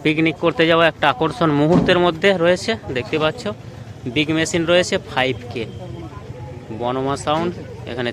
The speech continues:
তিন পিস ফাইভ কে রাখা রয়েছে। আর ওদিকে শিশির পড়বে বলে, যার জন্য চাপা দেওয়া রয়েছে, হাজারও আছে। তো চলো বস, কাল যারা আসছো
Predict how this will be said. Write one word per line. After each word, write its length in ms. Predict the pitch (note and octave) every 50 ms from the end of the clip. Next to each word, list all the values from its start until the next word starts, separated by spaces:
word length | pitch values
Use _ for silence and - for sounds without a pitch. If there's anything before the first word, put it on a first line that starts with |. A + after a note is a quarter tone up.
| A#2
তিন 140 | C3 C#3 C#3 C3+ B2
পিস 160 | - D3 C#3 - -
ফাইভ 160 | C3+ C3+ C#3 - -
কে 60 | - C#3+ C3+
রাখা 200 | - E3 - E3+ E3+ E3
রয়েছে। 300 | F3 F3+ F3+ E3+ - - G3+ G3+ - - - - - - - - - - - - - - -
আর 100 | - - G#2+
ওদিকে 240 | G#2 G#2+ A#2 A2+ B2 - -
শিশির 340 | - C#3+ C3+ - - D3+ C#3 -
পড়বে 240 | D#3 D3+ D3+ D3+ D#3+ D#3 D#3+
বলে, 140 | E3 F3+ G3 F#3 - G#2+
যার 140 | G#2 G#2 - A#2
জন্য 140 | A2+ A2 A#2 A2+ -
চাপা 220 | A#2+ G#2+ - C3 C3+ -
দেওয়া 160 | D3+ D3+ D#3 D#3
রয়েছে, 240 | D#3+ E3 D#3+ - F#3 E3+ D3 -
হাজারও 320 | G#2 G2+ A#2 B2 C3 C3+ C#3 C#3+
আছে। 180 | - - F3+ G3 - - - E5+ F5 F5 E5+ - - - - - - - - - - - - - - - - - -
তো 60 | D#3 C#3+ - E3
চলো 200 | E3 E3+ F3+ F#3 F3
বস, 180 | F3+ F3 D3+ - - B2+
কাল 140 | D3 C#3+ D3+ D#3 D3+
যারা 180 | D#3+ D#3 D#3+ D#3+ D#3+
আসছো 300 | - - - - G3+ G3+